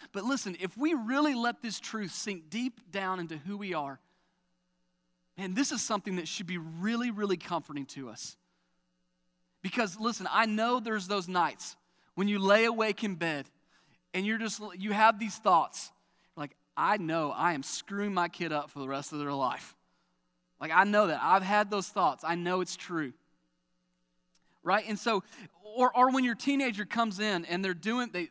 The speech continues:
they've done something or they say something, and,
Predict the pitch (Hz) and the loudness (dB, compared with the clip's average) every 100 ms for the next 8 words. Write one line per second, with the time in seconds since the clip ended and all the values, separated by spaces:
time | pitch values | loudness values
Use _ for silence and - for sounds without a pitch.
0 | - 170 151 151 208 247 - 233 233 240 | -4 -4 -4 2 4 4 2 2 2 -4
1 | 214 175 156 - 240 233 - 233 220 233 | -2 -2 -4 -4 -2 -2 2 2 2 -2
2 | 220 - _ _ _ _ 185 185 180 175 | -6 -8 _ _ _ _ -2 2 2 2
3 | 170 | 0